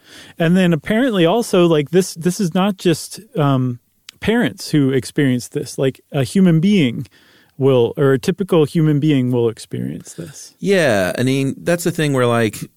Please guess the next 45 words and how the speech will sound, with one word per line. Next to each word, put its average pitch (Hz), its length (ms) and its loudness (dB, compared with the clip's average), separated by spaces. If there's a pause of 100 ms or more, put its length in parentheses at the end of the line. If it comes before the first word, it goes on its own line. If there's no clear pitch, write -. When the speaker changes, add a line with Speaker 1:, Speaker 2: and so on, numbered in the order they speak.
Speaker 2:
as 110 140 -2
an 117 80 0
adoptive 110 480 0
parent, 98 420 -2 (880)
you - 200 -4
know, 104 160 2
this 117 240 0
is, 104 300 -2
uh, 90 540 -4
my 107 120 -2
daughter 107 280 2
is 90 120 -4
not 98 180 -4
my 87 240 -4 (160)
seed. 85 460 -4 (360)
Speaker 1:
Hmm. 131 220 -2 (120)
Speaker 2:
Um, 87 580 -2 (180)
but 98 160 2
I 95 40 2
Speaker 1:
That 139 60 0
was 127 100 -6
Speaker 2:
can't 107 200 0
Speaker 1:
very - 180 0 (100)
<laughs> - 100 -6
biblical. - 640 -4
Speaker 2:
<laughs> - 60 -4 (440)
Yeah, - 200 -6
it - 180 -6
is. - 420 -12 (520)
Um, 123 480 2
but 123 180 -2
I 127 80 0
can't, 123 320 -2
like, 120 140 0
I 127 80 2
have 139 120 0
nothing 127 260 0
to 95 60 0
base 92 280 0
it 123 60 0
on, 139 180 0
but 113 100 2
I 107 80 2
can't 123 200 -2
imagine 101 600 0